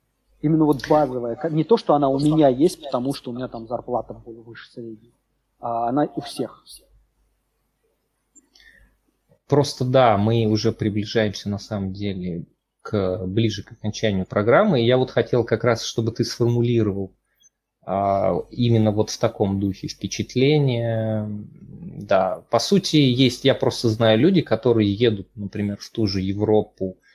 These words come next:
Speaker 2: и в С Ш А именно за уровнем, который вокруг, уровнем инфраструктуры, уровнем жизни.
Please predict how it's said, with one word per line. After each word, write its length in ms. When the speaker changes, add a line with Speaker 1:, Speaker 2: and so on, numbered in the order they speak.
Speaker 2:
и 200
в 60
С 160
Ш 220
А 200
именно 580
за 680
уровнем, 800
который 400
вокруг, 480
уровнем 440
инфраструктуры, 1040
уровнем 400
жизни. 460